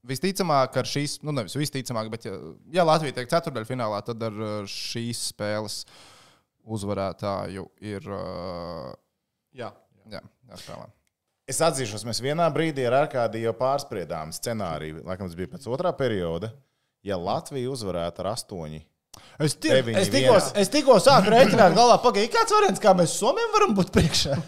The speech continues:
Speaker 3: Nu, tur jau, tas jau bija tas variants.
Speaker 1: Jā, jā, jā,
Speaker 3: Tas
Speaker 1: bet,
Speaker 3: bija tas
Speaker 1: nu,
Speaker 3: variants, ka mēs
Speaker 1: nesanāk.
Speaker 3: varētu arī viņiem aiziet priekšā.
Speaker 1: Vienalga, Somiem. Mums ir, ā, tagad, ā, pagaidi, mēs uzvarējām ar, ā, viens, zaudējām tu. Cik mums plus divi sanāk, vai ne?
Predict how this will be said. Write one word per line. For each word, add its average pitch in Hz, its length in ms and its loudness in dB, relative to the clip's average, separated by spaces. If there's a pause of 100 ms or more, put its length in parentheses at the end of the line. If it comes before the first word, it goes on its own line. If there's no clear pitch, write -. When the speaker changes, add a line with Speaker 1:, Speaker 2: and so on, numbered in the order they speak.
(120)
Speaker 3:
Nu, 127 140 -2
tur 160 180 6
jau, 160 100 6
tas 160 220 6
jau 156 120 6
bija 196 200 4
tas 135 160 -2
variants. 127 480 4
Speaker 1:
Jā, 143 160 6
jā, 131 140 6
jā, 127 80 6
Speaker 3:
Tas 127 100 4
Speaker 1:
bet, 131 80 0
Speaker 3:
bija 190 160 8
tas 147 140 -2
Speaker 1:
nu, 160 80 4
Speaker 3:
variants, 135 180 6
ka 151 80 6
mēs 151 140 2
Speaker 1:
nesanāk. 113 100 0
Speaker 3:
varētu 135 320 6
arī 123 80 0
viņiem 131 320 0
aiziet 98 320 2
priekšā. 107 240 0
Speaker 1:
Vienalga, 123 320 2
Somiem. 117 380 -4
Mums 156 260 -2
ir, 127 160 -2
ā, 123 60 0 (100)
tagad, 117 300 -8 (100)
ā, 110 140 -8 (1400)
pagaidi, 110 160 -8
mēs 120 240 -6
uzvarējām 104 480 -6
ar, 90 160 -12
ā, - 140 -14 (640)
viens, - 260 -10
zaudējām 98 560 -14
tu. 196 160 -4 (880)
Cik 123 60 -12
mums 110 160 -10
plus 175 160 -4
divi 190 140 -2
sanāk, 101 180 -6
vai 113 140 -4
ne? 170 80 -6